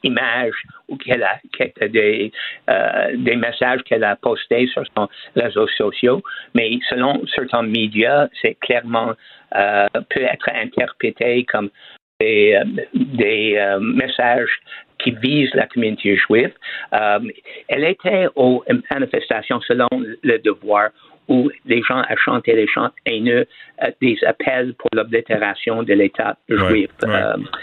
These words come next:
Speaker 2: Le,
Speaker 1: et, euh, avec
Speaker 2: le
Speaker 1: ça,
Speaker 2: vingt-huit octobre.
Speaker 1: l'engagement après le fait, euh, c'est pas gr-, c'est pas assez bon. Euh, ça change rien. Elle était là et elle était dans une position privilégiée à,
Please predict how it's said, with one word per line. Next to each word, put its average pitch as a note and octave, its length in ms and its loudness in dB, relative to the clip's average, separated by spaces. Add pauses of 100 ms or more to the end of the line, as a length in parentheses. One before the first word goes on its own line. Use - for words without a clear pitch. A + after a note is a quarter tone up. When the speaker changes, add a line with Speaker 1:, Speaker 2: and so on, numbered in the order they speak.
(220)
Speaker 2:
Le, G2+ 180 0
Speaker 1:
et, A2+ 240 2
euh, A2+ 200 -2
avec A#2+ 200 0
Speaker 2:
le A2 80 4
Speaker 1:
ça, C3 140 0
Speaker 2:
vingt-huit C#3+ 300 -2
octobre. A#2+ 400 2
Speaker 1:
l'engagement D3 720 0 (100)
après D#3 400 0
le C#3+ 140 2 (100)
fait, E3 300 2
euh, A2 180 0 (180)
c'est - 140 -2
pas - 180 0
gr-, E3+ 200 -6 (440)
c'est - 140 -2
pas - 320 -4
assez B2 340 -2
bon. B2 380 -2
Euh, A2 360 2 (440)
ça - 60 0 (200)
change F3+ 200 -2
rien. B2 260 2 (100)
Elle C3 180 2
était B2+ 280 0
là A#2+ 380 0 (240)
et - 280 -2
elle C#3 160 0
était D3+ 220 0
dans D3+ 180 0
une B2+ 80 0
position C3 400 -2
privilégiée B2 720 2
à, F#2+ 140 0